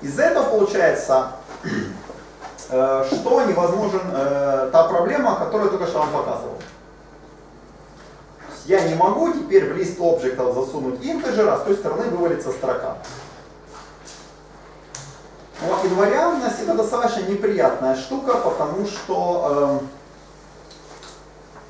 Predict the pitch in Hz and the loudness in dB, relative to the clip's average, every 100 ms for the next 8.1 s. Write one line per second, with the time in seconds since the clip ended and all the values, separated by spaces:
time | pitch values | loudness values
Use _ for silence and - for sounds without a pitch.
0 | - 151 147 - 220 190 170 165 170 190 | -4 0 0 -2 -4 -4 -2 0 2 2
1 | 170 123 - 151 151 143 160 147 135 131 | 0 -2 -4 -4 -4 -4 -2 0 2 0
2 | 170 262 247 - 190 170 - - 185 185 | -2 -2 -4 -4 -6 -6 -6 -6 -4 0
3 | 165 151 143 131 - - - - - - | 2 2 0 -4 -6 -14 -16 -16 -18 -20
4 | - - - 202 165 - 165 202 165 147 | -20 -14 2 6 6 4 -2 -2 -2 -2
5 | 143 139 135 - - - - 147 - 175 | -2 -2 -2 -8 -18 -18 -6 -6 -2 2
6 | 156 135 131 131 - 143 135 135 131 - | 4 4 0 -2 -2 0 2 2 2 4
7 | 285 269 220 196 180 160 185 151 127 110 | 4 4 2 4 4 0 -4 -2 -2 -2
8 | - | -8